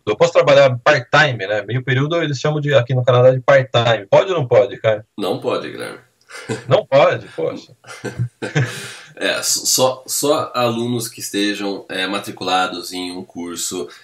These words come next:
Speaker 2: full-time, é, em uma instituição. Então, quem tra-, que se você quer, tá pensando em fazer um curso part-time, porque daí, é, de repente, né? Porque eu, eu já vi muita gente perguntando isso. "Ah, eu, eu, então, pra, pra eu poder trabalhar as vinte horas por semana, eu vou pegar um curso que tem uma duração mais curta, né? Um,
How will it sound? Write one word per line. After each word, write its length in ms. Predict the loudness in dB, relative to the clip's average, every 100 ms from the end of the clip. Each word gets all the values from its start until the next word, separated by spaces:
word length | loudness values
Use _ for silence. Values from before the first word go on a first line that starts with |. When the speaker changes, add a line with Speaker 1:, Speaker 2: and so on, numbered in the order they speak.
| _ _
Speaker 2:
full-time, 920 | -4 -2 -2 2 2 2 -2 -8 _ -8
é, 300 | -4 -2 -2
em 80 | -6
uma 120 | -10
instituição. 580 | -12 -12 -12 -12 -14 -18 _ _
Então, 220 | -14 -12
quem 300 | -6 -6 -6
tra-, 260 | -4 -6 -6 -18
que 100 | -16
se 80 | -14
você 340 | -10 -6 -6
quer, 260 | -4 -6 -6
tá 100 | -10
pensando 300 | -10 -10 -10
em 40 |
fazer 160 | -10 -12
um 100 | -12
curso 320 | -14 -16 -12
part-time, 720 | -2 0 0 -2 -2 -2 -4 -10
porque 180 | -12 -8
daí, 240 | -6 -4
é, 140 | -6
de 120 | -6 -8
repente, 460 | -6 -6 -6 -8
né? 180 | -10 -10 -12 -18 -10
Porque 380 | 0 2 2 4
eu, 300 | 4 4 2
eu 100 | 0
já 160 | 0
vi 180 | -4 -4
muita 260 | -4 -4 -6
gente 160 | -8
perguntando 440 | -8 -8 -6 -8 -8
isso. 300 | -8 -10 -14 -20 _ -6
"Ah, 220 | -2 0
eu, 280 | 2 0 -2
eu, 200 | -4 -2
então, 300 | -2 -4 -4
pra, 500 | -4 -2 -2 -2 -8 _ -4
pra 120 | -4
eu 40 |
poder 220 | -2 -4 -2
trabalhar 280 | -2 0
as 100 | 0
vinte 180 | -2 -4
horas 160 | -6 -6
por 140 | -6
semana, 220 | -4 -4
eu 60 | -6
vou 80 | -8
pegar 200 | -6 -6
um 120 | -6
curso 440 | -4 -4 -4 -8
que 80 | -12
tem 80 | -12
uma 120 | -10
duração 380 | -10 -10 -10 -10
mais 160 | -10 -10
curta, 420 | -8 -8 -6 -8
né? 160 | -8
Um, 320 | -8 -8 -12